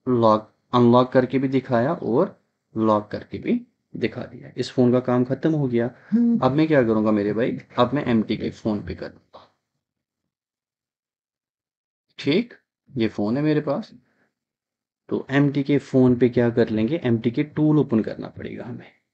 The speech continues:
Speaker 1: ठीक? यूएमटी में एमटी के टूल ओपन करना और एक भाई मुझे कमेंट कर रहे थे, एक दो भाई कर रहे थे, वो बोल रहे थे अनलॉक टूल पे हमें वीडियो चाहिए। भाई मेरे फ़िलहाल में ये सीरीज ख़त्म कर लो ना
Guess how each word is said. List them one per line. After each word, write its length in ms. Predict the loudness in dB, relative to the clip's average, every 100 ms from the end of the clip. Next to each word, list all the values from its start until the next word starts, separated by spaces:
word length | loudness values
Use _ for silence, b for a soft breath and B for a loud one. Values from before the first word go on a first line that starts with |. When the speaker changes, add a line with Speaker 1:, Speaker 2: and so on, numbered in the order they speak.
| _ _ _ _ _
Speaker 1:
ठीक? 340 | -2 0 0 -6 _ _ _ _ _ _ _
यूएमटी 500 | -2 0 0 0 -2
में 260 | -2 -2 -4
एमटी 340 | -2 -2 -2 -6
के 260 | -2 -2 -2
टूल 300 | 0 2 2
ओपन 260 | -2 -8
करना 280 | -8 -10 -12 -18 _ -20 _ _ _
और 140 | 2
एक 160 | 2 2
भाई 160 | 4 6
मुझे 220 | 4 4
कमेंट 300 | 0 0 -2
कर 180 | -2 -4
रहे 180 | -4 -4
थे, 140 | -2
एक 180 | 4 4
दो 100 | 6
भाई 180 | 4 2
कर 160 | 0 -4
रहे 140 | -2
थे, 120 | -2 -6 B B B
वो 120 | 4 6
बोल 160 | 6
रहे 100 | 4
थे 220 | 4 2 2
अनलॉक 440 | 2 2 2 0 -2
टूल 180 | -4
पे 100 | -2 -2
हमें 420 | 0 0 -2 -8 -16 _ _
वीडियो 320 | -4 2 2
चाहिए। 260 | 0 -2 -2
भाई 200 | 2 4
मेरे 220 | 4 4 0 -4
फ़िलहाल 300 | -4 0 2
में 100 | 4
ये 120 | 2
सीरीज 380 | 2 0 -2 -4
ख़त्म 320 | -6 -4 -2
कर 120 | -2 -2
लो 140 | 0
ना 160 | 0 -2